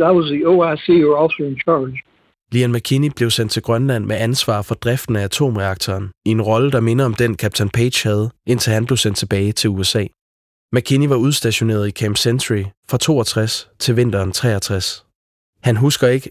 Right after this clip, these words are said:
Speaker 2: at have arbejdet sammen med Captain Page, der ifølge Erik Jørgen Jensens dagbogsoptegnelser forlod basen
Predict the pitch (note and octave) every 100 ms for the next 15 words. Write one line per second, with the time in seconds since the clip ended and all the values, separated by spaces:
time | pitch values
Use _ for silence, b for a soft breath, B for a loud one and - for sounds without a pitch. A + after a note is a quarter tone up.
0 | _ A2+ A2+ G#2+ G#2+ G#2 G#2 G#2 D3 C#3
1 | G#2+ - G#2 G#2 G2 A2 A#2 - - _
2 | _ A2+ G2+ G2 - A2+ C3+ C3+ C3+ A2
3 | G#2+ G#2+ G#2 G#2+ A#2+ - A2+ - A2+ B2
4 | B2 A2+ G#2+ - A2 G2 - G2 - _
5 | A#2+ B2+ A#2 G#2+ G#2 -